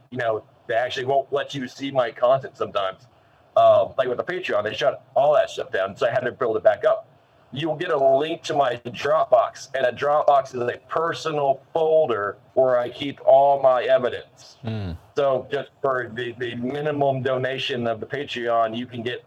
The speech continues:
Speaker 1: access to my personal research folders. I'm very open with my information. You join my Telegram group. Uh, just look it up, Beyond Top Secret Texas on the Telegram.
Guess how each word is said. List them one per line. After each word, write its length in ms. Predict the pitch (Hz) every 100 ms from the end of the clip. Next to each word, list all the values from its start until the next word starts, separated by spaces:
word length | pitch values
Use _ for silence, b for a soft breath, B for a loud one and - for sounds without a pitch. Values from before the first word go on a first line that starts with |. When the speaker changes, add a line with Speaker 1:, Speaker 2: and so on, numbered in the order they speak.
| -
Speaker 1:
access 480 | 127 131 - 113 -
to 80 | 117
my 180 | 110
personal 840 | 110 - 143 139 139 139 131 127 120
research 600 | 127 143 - 139 131 -
folders. 420 | 131 120 117 110
I'm 320 | - 110 117 98 -
very 340 | 139 143 147 135
open 380 | 139 139 127 120
with 120 | 120
my 220 | 127 117
information. 540 | 120 120 123 120 127 117
You 40 |
join 220 | 123 131
my 100 | 117
Telegram 540 | - 131 120 127 123 123
group. 300 | 123 127 - b b b b
Uh, 240 | 117 110 110
just 160 | 123
look 160 | 139 139
it 80 | 127
up, 200 | 135 127
Beyond 280 | 127 123 123
Top 180 | 123
Secret 180 | 123 117
Texas 240 | 127 120 123
on 120 | 117
the 80 | -
Telegram. 600 | 127 123 120 127 127